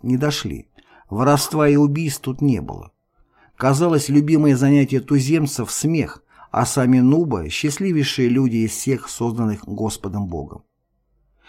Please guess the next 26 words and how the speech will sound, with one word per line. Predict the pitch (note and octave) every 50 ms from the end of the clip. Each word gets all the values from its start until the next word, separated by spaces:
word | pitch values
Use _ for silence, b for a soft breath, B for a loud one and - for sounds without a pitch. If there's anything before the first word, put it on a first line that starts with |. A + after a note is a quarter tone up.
| B B B
Я | B A2 C3 C3+
тоже | C3+ G3+ G3+ F#3+ F#3 F3
привезла | - D#3 D3 D3 C#3 A#2+ C#3 C3+ B2+
для | A2+ G#2+ A2+
них | A2+ G#2+ G#2 F#2
подарки. | - G#2+ G#2+ G#2+ G2+ D#2 D#2 - - - - - _ _ _ _ _ _ _ _ _ _ _ _
Прежде | - C3 D3 D3+ C#3+ D3 D3
всего | C3 - - C#3+ C#3 C#3+ C#3
табак | C#3 - - B2+ B2 B2+ D3 D3+ D#3 -
и | D3+ D3
жемчуг – | C3+ C3 C#3 A2+ E2 C#2+ - - - - - _ b b b b b b
а | - - A#2+
заодно | A#2 C3+ C3 C3 B2+ C3+ B2+ A#2
сахар, | - - - B2 C#3+ C#3+ C#3+ - G#2+
кофе, | G#2 - - A2 A#2 A#2 - - F2+
чай | F2+ - - - B2 B2+ C3+ C3+ - b b b b b
и | -
даже | B2 C3+ F3 F#3+ E3 D#3 D3
молодые | C3 B2+ B2+ B2+ B2+ B2 C#3+ D3 C#3
клубни | C3+ - C3 C#3+ C#3 B2+ C3+ B2+
картофеля, | B2 - C3 B2+ A#2 A2+ - E2+ C#2 - - - - - - _ b b b b b
которые | - - C#3 C#3 - E3 D#3 D3 B2+
здесь | A#2 A2+ C3 C#3 B2+ C3+ - -
обжигали | - G#2+ A2+ A2 A2+ B2 B2 C3 C#3+ D#3 D#3+ C#3+ A2
и | E2 - - - _ - C#3 C#3+
толкли. | C#3 - D#3+ D3 C3+ - - E2+ D#2 D#2+ -